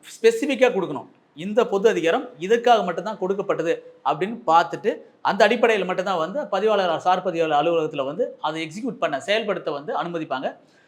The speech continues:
அப்படி அனுமதிப்பட்-, அனுமதிக்கப்பட்ட விஷயங்கள் வந்து என்ன கண்டென்ட் அவங்க அங்கிருந்து கொடுக்குறாங்களோ, அது முடிஞ்ச உடனே, அது செயலாக்கம் பெற்றவுடன் அது வந்து நட-,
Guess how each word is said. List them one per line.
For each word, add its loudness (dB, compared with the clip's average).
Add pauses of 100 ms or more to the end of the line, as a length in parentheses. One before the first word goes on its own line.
(120)
அப்படி 4
அனுமதிப்பட்-, 2
அனுமதிக்கப்பட்ட 0
விஷயங்கள் 0
வந்து -2 (540)
என்ன 2
கண்டென்ட் 2
அவங்க 0
அங்கிருந்து -2
கொடுக்குறாங்களோ, -2 (480)
அது 4
முடிஞ்ச 0
உடனே, 6
அது -8
செயலாக்கம் 4
பெற்றவுடன் 2 (180)
அது 2
வந்து -4
நட-, 2